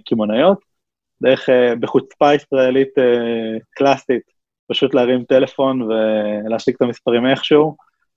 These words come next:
ופשוט הגענו לפגוש אותם, אה, וגם קמעונאיות מהעולם. בשלב מסוים התחברנו לריצ'י אנטר, מי שהיה המנכ״ל של שופרסל.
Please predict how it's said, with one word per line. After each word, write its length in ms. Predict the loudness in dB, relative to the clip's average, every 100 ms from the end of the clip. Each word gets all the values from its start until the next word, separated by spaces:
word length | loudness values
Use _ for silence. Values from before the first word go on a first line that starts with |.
| _ -8
ופשוט 340 | -8 -10 -4
הגענו 300 | 0 2 0
לפגוש 420 | -2 -2 -2 0
אותם, 400 | -4 -2 0 0 -6 _ _ _ _ 0
אה, 460 | 2 2 2 0 -2 -4 -6 -10 _ _ _ -8
וגם 300 | 0 0 0 -2
קמעונאיות 400 | -2 -2 -4 -2
מהעולם. 480 | 0 2 4 2 -2 -8 _ _ _ _ _ _ _
בשלב 340 | -16 0 2 2
מסוים 520 | -2 2 2 2 0
התחברנו 560 | -2 -2 0 2 2
לריצ'י 840 | 0 0 -2 -4 -4 0 -2 0 -2
אנטר, 320 | -2 -2 -2
מי 160 | -2 -2
שהיה 300 | 2 2 2
המנכ״ל 420 | -2 -2 0 0
של 100 | -2
שופרסל. 540 | -4 -2 -2 0 0